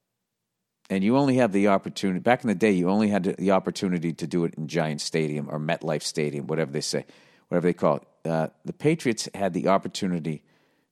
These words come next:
to win two games in the same stadium against two different teams within four days on the road,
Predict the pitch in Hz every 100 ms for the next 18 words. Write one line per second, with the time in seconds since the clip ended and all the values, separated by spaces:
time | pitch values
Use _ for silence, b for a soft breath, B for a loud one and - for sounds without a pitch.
0 | - 110 104 101 90 - 180 127 107 98
1 | 92 - - 95 92 - 117 120 - 101
2 | 92 85 82 78 - _ _ _ _ _
3 | - 98 92 98 - - 143 135 - 107
4 | - 120 101 76 71 - - _ _ _
5 | _ _ _ _ _ _ _ _ _ _
6 | _ _ _ - 98 107 107 92 - 123
7 | 120 107 92 85 80 - - _ _ _
8 | _ _ _ _ _ - 98 98 92 87
9 | 82 65